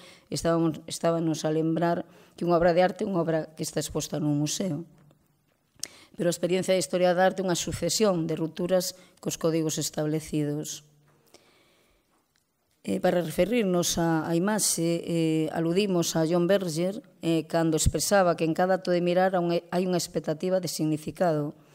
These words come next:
Esa expectación debería distinguirse do desexo dunha explicación. Quen mira pode explicar despois, pero antes de calquera explicación existe a expectativa do que as aparencias mismas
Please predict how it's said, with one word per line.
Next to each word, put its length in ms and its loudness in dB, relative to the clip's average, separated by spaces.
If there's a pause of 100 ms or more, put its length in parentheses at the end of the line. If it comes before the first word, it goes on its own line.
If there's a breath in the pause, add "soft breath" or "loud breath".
(360 loud breath)
Esa 160 0
expectación 880 -2 (320 loud breath)
debería 240 4
distinguirse 880 -2
do 160 2
desexo 560 -2
dunha 160 0
explicación. 880 -4 (400 loud breath)
Quen 240 2
mira 320 2 (320 loud breath)
pode 240 0
explicar 400 0
despois, 800 -2
pero 400 -2 (480 loud breath)
antes 240 4
de 80 2
calquera 400 0
explicación 880 -2 (240 loud breath)
existe 400 0
a 80 4
expectativa 800 -4 (320 loud breath)
do 80 -4
que 160 -2
as 80 -2
aparencias 640 -2
mismas 480 -2